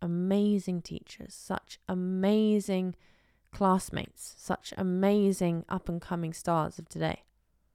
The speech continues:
were so slim. Was I gonna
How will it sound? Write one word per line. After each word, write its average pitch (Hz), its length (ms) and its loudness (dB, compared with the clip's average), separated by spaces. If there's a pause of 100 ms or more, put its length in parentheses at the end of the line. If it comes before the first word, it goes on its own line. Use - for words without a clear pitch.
(360)
were 165 120 0
so 160 240 -2
slim. - 360 -8 (1080)
Was 180 160 2
I 190 140 8
gonna 170 720 2